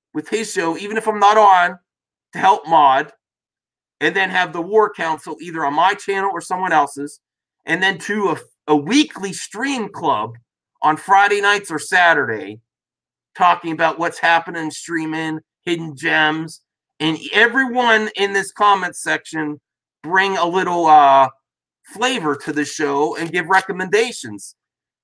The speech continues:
because, uh, it's going more and more towards streaming. I've been going,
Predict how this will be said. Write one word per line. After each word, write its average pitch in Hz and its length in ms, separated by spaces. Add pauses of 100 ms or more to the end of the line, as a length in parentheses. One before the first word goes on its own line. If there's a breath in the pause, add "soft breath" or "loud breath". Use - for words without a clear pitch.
(140)
because, 196 460
uh, 170 440
it's 202 180
going 233 320
more 190 180
and 170 100
more 165 240
towards 139 240
streaming. 143 500 (560)
I've 208 220
been 233 100
going, 196 280